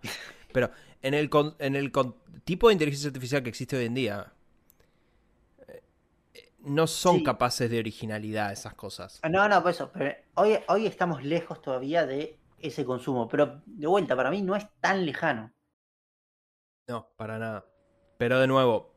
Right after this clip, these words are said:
Speaker 2: o sea, lo que yo siempre sigo resaltando es, al menos yo personalmente, no sé si querría una inteligencia artificial que haga la serie que yo quiero ver. Porque,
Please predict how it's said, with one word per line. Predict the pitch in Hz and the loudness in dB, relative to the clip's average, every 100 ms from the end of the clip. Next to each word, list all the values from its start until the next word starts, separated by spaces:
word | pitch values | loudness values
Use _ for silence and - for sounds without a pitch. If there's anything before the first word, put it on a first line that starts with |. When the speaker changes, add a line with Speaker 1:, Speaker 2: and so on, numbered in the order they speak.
| - | -12
Speaker 2:
o | |
sea, | 113 123 | -4 -2
lo | 120 | -2
que | 120 | -4
yo | 135 | -6
siempre | - 135 131 127 | -4 -2 -2 -2
sigo | - 131 123 | -4 -4 -2
resaltando | 117 120 120 123 | -4 -6 -6 -6
es, | 113 - _ _ _ _ _ _ _ - | -6 -10 _ _ _ _ _ _ _ -12
al | 113 | -4
menos | 131 127 - | -2 -2 0
yo | 135 | 0
personalmente, | - - 107 104 107 107 110 _ - - - _ - | 0 -10 -10 -8 -8 -8 -12 _ -20 -20 -20 _ -4
no | 139 | -2
sé | 151 | 0
si | 120 | -2
querría | 113 117 117 120 113 | -2 -2 0 0 2
una | 110 110 | 0 -4
inteligencia | 104 104 110 | -6 -6 -6
artificial | 107 107 123 117 | -8 -6 -6 -2
que | 117 | 0
haga | 117 | 2
la | 113 | 0
serie | - 120 120 | -2 -4 -4
que | 110 | -4
yo | - | -8
quiero | 104 110 | -8 -8
ver. | 98 87 _ _ _ _ _ _ _ _ | -8 -10 _ _ _ _ _ _ _ _
Porque, | - 120 127 113 | -4 0 0 0